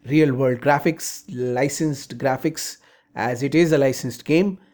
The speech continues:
although for only for twenty sixteen. Uh, y-, it has got some fantastic realistic three D graphics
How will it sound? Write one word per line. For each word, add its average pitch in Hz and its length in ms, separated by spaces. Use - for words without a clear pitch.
although 135 360
for 156 220
only 156 300
for 160 160
twenty 127 260
sixteen. 190 720
Uh, 131 260
y-, 139 540
it 147 100
has 147 320
got 147 420
some 127 220
fantastic 120 720
realistic 143 680
three 135 160
D 123 120
graphics 117 600